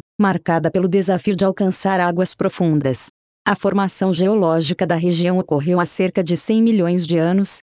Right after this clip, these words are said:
durante a separação dos continentes sul-americano e africano, criando um tipo de aterro natural composto por sedimentos acumulados no Oceano Atlântico ao longo das eras.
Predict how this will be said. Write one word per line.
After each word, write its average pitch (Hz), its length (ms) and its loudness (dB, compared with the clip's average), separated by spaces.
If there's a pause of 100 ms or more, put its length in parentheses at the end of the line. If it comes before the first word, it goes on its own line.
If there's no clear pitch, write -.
durante 175 380 0
a 180 60 -2
separação 196 680 -2
dos 170 140 -2
continentes 190 720 0
sul-americano 190 840 0
e 196 100 2
africano, 147 580 -2 (220)
criando 190 320 0
um 147 120 2
tipo 175 340 -2
de 180 80 0
aterro 180 360 0
natural 180 480 0
composto 190 580 0
por 180 160 -2
sedimentos 180 640 0
acumulados 165 680 0
no 170 100 2
Oceano 170 420 0
Atlântico 180 580 0
ao 180 80 2
longo 214 300 2
das 175 240 0
eras. 117 420 -2